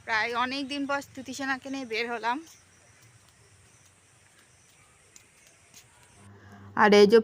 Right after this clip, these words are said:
পার্ক, পার্কটায় কেউ যায় না বলে তেমনভাবে আর পরিষ্কার করা হয়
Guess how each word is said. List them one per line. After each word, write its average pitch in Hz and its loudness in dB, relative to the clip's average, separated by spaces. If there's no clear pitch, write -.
পার্ক, 214 4
পার্কটায় 202 4
কেউ 254 8
যায় 196 6
না 226 6
বলে 240 6
তেমনভাবে 214 2
আর 226 2
পরিষ্কার 202 4
করা 214 6
হয় 220 4